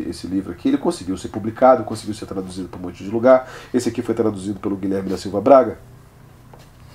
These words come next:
que é o tradutor do, do norueguês, acho que ele tra-, não sei se ele traduz de sueco também. É, porque o cara escreveu Minha Luta, que, pô, realmente deve ser, né? Eu não li o resto dos livros, mas se todos eles forem bons igual o, o A Morte do Pai,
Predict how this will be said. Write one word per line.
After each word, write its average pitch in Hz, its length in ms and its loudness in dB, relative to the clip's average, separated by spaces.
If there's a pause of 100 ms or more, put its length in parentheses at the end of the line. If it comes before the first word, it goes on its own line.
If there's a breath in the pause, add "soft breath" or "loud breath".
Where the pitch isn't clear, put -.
(340 loud breath)
que - 80 2
é 123 40 12
o 110 80 8
tradutor 104 480 0
do, 90 180 -6 (480)
do 92 120 -6
norueguês, 92 560 0
acho 98 120 -8
que - 60 -6
ele 123 80 -2
tra-, - 140 -10
não 95 80 -8
sei 107 120 -10
se 104 80 -10
ele 90 80 -8
traduz 90 320 -10
de - 60 -16
sueco 87 300 -10
também. 101 280 -6 (840 loud breath)
É, 117 960 8
porque 208 240 4
o 202 80 8
cara 214 260 8
escreveu 233 400 8
Minha 277 160 8
Luta, 202 320 8
que, - 120 -2
pô, 175 160 4
realmente 156 600 6
deve 127 280 6
ser, 135 200 0
né? 110 120 2
Eu 101 80 -2
não 110 160 -2
li 113 140 2
o 107 220 2
resto 107 260 -4
dos 110 140 -6
livros, 131 160 2
mas 113 120 -4
se - 60 -16
todos 110 200 0
eles 110 140 0
forem 120 200 4
bons 110 340 2
igual 95 280 0 (120)
o, 85 440 -6
o - 40 -8
A 95 40 -2
Morte 95 260 -6
do 147 100 2
Pai, 127 400 4